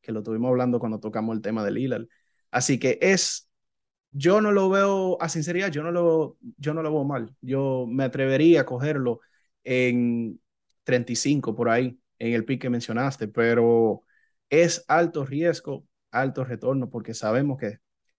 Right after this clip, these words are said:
fácilmente se puede lesionar. Yo no soy fanático de lo, de lo lesionable, ya ven lo que dije de, de Kawhi Leonard, eh, pero se puede tomar esta liga, eh, eh, la mayoría de las ligas este año tienen la, la elegibilidad del E L Plus,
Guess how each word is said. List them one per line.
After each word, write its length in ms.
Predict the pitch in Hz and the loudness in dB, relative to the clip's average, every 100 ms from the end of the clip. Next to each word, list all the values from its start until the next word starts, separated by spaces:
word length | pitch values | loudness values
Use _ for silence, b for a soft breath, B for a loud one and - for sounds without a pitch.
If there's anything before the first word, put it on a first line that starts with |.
| _ _ | _ _
fácilmente 500 | 123 123 123 127 120 | -4 -2 -2 -2 -2
se 140 | 117 | -4
puede 220 | 107 113 110 | -2 0 0
lesionar. 360 | 104 98 87 | -2 -6 -8
Yo 140 | 107 131 | -2 -2
no 100 | 135 | -2
soy 220 | 135 123 | -4 -4
fanático 560 | - 117 117 120 117 | -6 -8 -6 -6 -2
de 120 | 113 107 | -2 0
lo, 200 | 98 92 | -4 -4
de 100 | 110 | -4
lo 100 | 107 | -2
lesionable, 760 | 101 - - 123 165 135 127 - _ _ _ _ | -4 -6 -4 0 2 2 -2 -6 _ _ _ _
ya 200 | 139 131 | -2 0
ven 220 | 131 127 | 2 0
lo 100 | 117 | 0
que 140 | 120 | 0
dije 260 | 117 120 117 | 0 2 0
de, 180 | 110 104 | 0 -2
de 160 | 107 | -4
Kawhi 280 | 107 110 107 | -4 -2 0
Leonard, 380 | 107 147 139 117 _ _ _ - | 2 0 0 -4 _ _ _ -2
eh, 520 | 117 117 117 113 95 - _ | 2 4 2 0 -4 -12 _
pero 420 | 147 220 226 - | 2 2 0 -4
se 200 | 147 147 | -6 -6
puede 360 | 131 151 165 165 | -2 2 4 4
tomar 600 | 151 135 165 196 196 - | 2 0 0 0 -2 -6
esta 360 | 135 139 139 147 | -4 -4 0 0
liga, 720 | 143 143 143 139 131 117 104 | 2 0 0 0 -2 -4 -6
eh, 140 | 95 - | -10 -12
eh, 120 | - | -18
la 260 | - 127 127 | -4 -4 -2
mayoría 300 | 127 127 139 | -2 0 0
de 60 | 156 | 0
las 200 | 139 139 | -2 -2
ligas 340 | 151 143 131 | 0 0 -4
este 320 | 131 131 - 120 | -8 -8 -4 -4
año 340 | 131 127 120 _ _ _ | -2 -4 -6 _ _ _
tienen 540 | - 131 135 131 123 120 | -2 0 2 0 0 0
la, 160 | 120 | 0
la 260 | 117 123 113 | 0 0 0
elegibilidad 760 | 110 123 123 127 117 117 127 | 0 -2 -2 -4 -4 0 -2
del 300 | 120 120 113 107 | 0 -2 -2 -2
E 200 | 139 139 | -2 -2
L 180 | 117 | -2
Plus, 460 | - 160 185 - - | 0 0 0 -2 -16